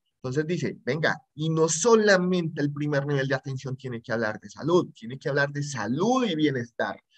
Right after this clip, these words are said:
No estamos para atender enfermedades, estamos para cuidar a las personas y lograr que alcancen un nivel de bienestar. Y dentro de esos catorce elementos de trabajo, les coloqué un énfasis en el cuatro y en el cinco y en el seis,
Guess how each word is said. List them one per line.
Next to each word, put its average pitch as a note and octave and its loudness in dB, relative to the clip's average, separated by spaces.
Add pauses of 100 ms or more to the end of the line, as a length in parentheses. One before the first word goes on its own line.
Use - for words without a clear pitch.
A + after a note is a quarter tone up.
(200)
No A#2+ -8
estamos G3 2
para D#3 2
atender A#2+ 0
enfermedades, A#2 -2
estamos C#3 -10
para C3 -8
cuidar B2 2
a G#3 4
las G3+ 4
personas D3 0
y D3 -2
lograr A#2 -2
que - -6
alcancen D#3+ 0
un E3+ 0
nivel D#3+ 4
de D3 4
bienestar. C#3+ 2 (680)
Y D#3 4
dentro F3+ 4
de G#3 8
esos A#3+ -4
catorce F3 2
elementos E3 0
de F3+ 2
trabajo, C#3+ 2 (380)
les C3+ -4
coloqué D3 2
un F#3 4
énfasis F3+ 2
en A#2 -4
el A#2 -2
cuatro D#3+ 2
y F#3+ -4
en D#3+ -6
el B2+ -6
cinco D3 -8
y F3 -4
en E3+ -4
el D#3+ 0
seis, B2+ -2